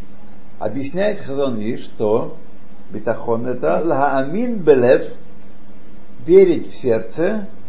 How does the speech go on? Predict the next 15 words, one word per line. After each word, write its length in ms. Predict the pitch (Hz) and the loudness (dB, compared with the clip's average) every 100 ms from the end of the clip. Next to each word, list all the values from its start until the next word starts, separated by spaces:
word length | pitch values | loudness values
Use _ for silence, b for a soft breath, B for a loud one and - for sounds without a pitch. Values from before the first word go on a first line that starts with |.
| - - - - | -4 -4 -4 -2
шеэйн 800 | 160 151 180 202 214 233 220 196 | -2 0 4 8 8 8 2 0
микре 480 | 180 - 135 175 185 | -2 -2 2 4 4
баолам, 640 | 160 165 156 139 113 - - - - - - - - - - - | 4 4 4 4 2 0 -4 -4 -4 -4 -4 -4 -4 -4 -4 -6
что 180 | - 131 | -2 -2
в 140 | 127 | -2
мире 520 | 180 220 202 196 143 - 139 | -2 0 4 4 4 0 -4
нет 380 | 139 185 196 | 0 0 0
случая, 600 | - - 156 127 - 95 92 | -2 -4 -2 -2 -2 -4 -4
ничего 320 | 107 110 160 | -4 -4 -2
не 80 | 165 | -4
случайно. 640 | 131 151 143 117 95 - - - - - - - - - - - - - - - - - - - - - - - - - - - - - - - - - - - - | -4 -4 2 2 2 -2 -4 -4 -4 -4 -4 -4 -4 -4 -4 -4 -4 -4 -4 -4 -4 -4 -4 -4 -4 -4 -4 -4 -4 -4 -4 -4 -4 -4 -4 -4 -4 -4 -4 -4 -4
Ушиколь 880 | 135 135 156 - 208 240 247 - - | -2 -2 -2 0 4 6 6 4 0
анаасе 800 | 170 156 147 127 127 180 208 214 | 0 2 2 2 0 2 2 2
тахат 440 | 180 180 180 139 | 4 2 2 -2
ашам 320 | 127 123 110 | -2 -2 -4